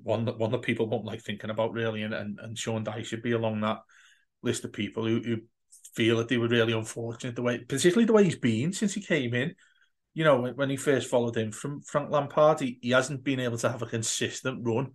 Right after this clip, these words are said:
of, of players to, that can play up front. That, that's why you look, we're sitting here looking at, you know, six,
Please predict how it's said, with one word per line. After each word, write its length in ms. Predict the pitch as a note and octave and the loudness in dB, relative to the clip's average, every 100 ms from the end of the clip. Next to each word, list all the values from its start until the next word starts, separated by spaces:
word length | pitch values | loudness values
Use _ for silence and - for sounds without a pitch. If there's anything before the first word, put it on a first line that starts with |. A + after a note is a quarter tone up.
| - - _ _ _ - | -16 -20 _ _ _ -2
of, 320 | B2 A2 - | 0 0 -4
of 260 | A#2+ G#2+ - | -4 -4 0
players 460 | A#2 G#2+ A2+ A#2 | 4 4 2 0
to, 160 | - C3 | 2 2
that 180 | - A#2 | 0 -6
can 120 | A#2 | -6
play 180 | A2+ G2+ | -4 -2
up 120 | G2+ | -4
front. 280 | - A2 C3 | -6 -4 -4
That, 180 | B2 B2+ | -2 -2
that's 180 | A#2+ | 0
why 100 | B2+ | 0
you 140 | A#2+ A#2+ | 0 0
look, 160 | A2+ - | -4 -6
we're 60 | A#2 | -4
sitting 240 | A#2 G#2 | -4 -4
here 100 | A2+ | -4
looking 260 | G#2+ G2+ A2 | -4 -4 -4
at, 100 | G#2+ | -2
you 100 | A2+ | -2
know, 220 | G#2+ A2 | -2 -2
six, 500 | - - A2+ - - | -4 -4 -6 -8 -12